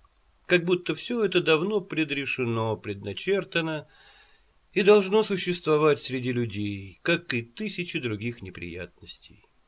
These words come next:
Кургускин казался Пете удивительным. Что это, высоко поднявшаяся воля, ставшая выше страха, или сила привычки,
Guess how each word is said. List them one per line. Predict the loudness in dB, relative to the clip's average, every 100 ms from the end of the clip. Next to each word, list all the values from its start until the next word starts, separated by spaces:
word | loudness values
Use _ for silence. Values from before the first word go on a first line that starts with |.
| _ _ _ _ _ _ _ _ _ _ _ _ _ _
Кургускин | 0 2 2 2 0 0 0 0 4
казался | 2 4 2 2 0 0
Пете | 0 -2 0 -2
удивительным. | -2 -2 -2 0 -4 -8 -12 -12 -16 -18 _ _ _ _ _ _ _ _ -14
Что | -10 -8 -2 -2
это, | -2 -4 -8 -8 _ _ _ _ _
высоко | -4 0 2 4 4
поднявшаяся | 2 -4 -2 -2 0 0 2 0 0 0
воля, | -2 0 2 2 -2 -6 _ _ _ _
ставшая | -8 0 0 2 0 0
выше | 0 -2 -6
страха, | -4 -2 -2 -4 -12 -14 _ _ _ _ _ _ _ _ -4
или | -2 0 0
сила | -2 -2 -2 2 2
привычки, | 2 2 2 2 0 -2 -2 -2